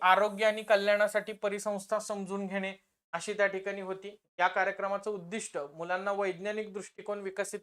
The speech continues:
करण्यास आणि नवोपक्रमाद्वारे सामाजिक समस्या सोडवण्यास प्रेरित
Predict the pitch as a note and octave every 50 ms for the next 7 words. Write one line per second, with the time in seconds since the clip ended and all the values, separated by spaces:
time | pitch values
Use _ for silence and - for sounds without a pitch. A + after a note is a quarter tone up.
0 | - - G3+ F#3+ F#3 G3 G#3+ G#3+ - - _ _ _ _ _ _ _ _ - D#3+
1 | F3 G3+ A3+ B3 - _ _ _ _ _ _ - F#3 G3+ G#3+ A3 A3 A3 A#3 A3
2 | A3+ A3 G3+ G3 G3+ G#3 G3+ G3+ G3+ G3 F#3+ G#3+ A#3 G#3+ - - - G#3+ G3 G3
3 | G3 G3+ G#3 A3 A#3+ - - A3 G#3 G#3 - - A3 G#3 - A3 G3 F#3+ G3 G3
4 | G3 G#3 - - _ - G#3 G3+ G3 F#3 G3+